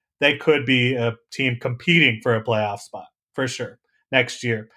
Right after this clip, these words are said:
Now, Mike on Instagram.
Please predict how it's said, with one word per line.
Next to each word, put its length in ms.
Now, 560
Mike 540
on 260
Instagram. 640